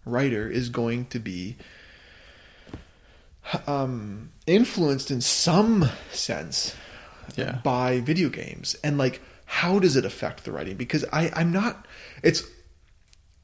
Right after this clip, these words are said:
Speaker 1: like, when you were talking about agency, I, I,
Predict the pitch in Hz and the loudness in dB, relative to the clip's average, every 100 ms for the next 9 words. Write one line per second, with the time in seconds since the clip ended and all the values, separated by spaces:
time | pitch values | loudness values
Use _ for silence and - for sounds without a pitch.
0 | _ _ _ _ - 127 123 147 165 156 | _ _ _ _ -20 -10 -8 -2 0 2
1 | - 170 160 - 131 143 135 120 - - | 0 0 0 0 2 2 0 -4 -6 -10
2 | - - - - - - - _ - 175 | -16 -16 -10 -10 -10 -20 -20 _ -2 0
3 | 175 | 0